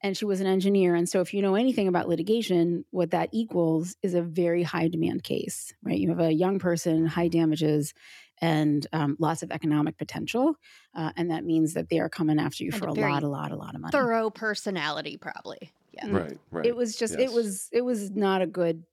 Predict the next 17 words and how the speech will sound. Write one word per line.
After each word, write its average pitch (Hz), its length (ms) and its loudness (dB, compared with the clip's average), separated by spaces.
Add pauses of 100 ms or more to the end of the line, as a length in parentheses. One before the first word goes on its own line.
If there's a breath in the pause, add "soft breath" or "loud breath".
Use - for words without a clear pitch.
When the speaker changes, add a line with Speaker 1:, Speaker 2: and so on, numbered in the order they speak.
(120)
Speaker 1:
it 202 60 0
was 208 160 0
not 226 200 0
a 208 60 0
good 170 180 -2
situation. 160 640 0
But 175 200 -4
the, 180 160 -4 (120)
the 185 100 0
worst 226 360 2
Speaker 2:
Yeah. 160 180 -6
Speaker 1:
thing 185 200 -2
for 170 180 -6
me 214 380 4
was 170 340 2
when 180 280 -2
I 165 400 -2